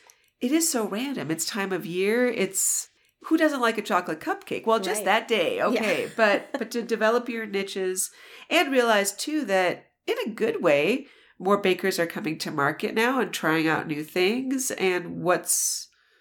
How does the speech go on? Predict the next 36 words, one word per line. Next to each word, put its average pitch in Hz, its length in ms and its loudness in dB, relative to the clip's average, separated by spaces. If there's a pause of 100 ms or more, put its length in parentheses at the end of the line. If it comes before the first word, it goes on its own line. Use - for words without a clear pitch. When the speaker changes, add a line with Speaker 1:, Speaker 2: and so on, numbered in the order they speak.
(200)
Speaker 1:
what's 202 260 0
Speaker 2:
Mm-hmm. 214 80 2
Speaker 1:
right - 180 2
for 214 80 -2
you, 254 180 0
especially, 214 580 0 (100)
I 190 80 2
would 185 200 -4
think, 226 280 -6
with 165 220 -2 (360)
your 185 180 2
jams 175 360 0
and 156 140 -8
jellies 190 640 2 (560)
and - 100 -8
the 151 80 -2
chutneys 196 540 -2
and 165 240 -12 (140)
things 262 260 -2
in 214 120 0
the 175 80 -2
jar 185 460 0
partner 202 480 -2
so 147 240 -2
well 139 320 0
with 151 140 -4
some 156 180 -6
of 139 140 -6
your 139 100 -4
breads 135 680 0 (380)
Speaker 2:
Yes. 190 260 0
Speaker 1:
in 170 200 2
ways 165 400 4
Speaker 2:
Mm-hmm. 160 80 -4
Speaker 1:
that, 147 440 2 (280)
uh, 147 320 2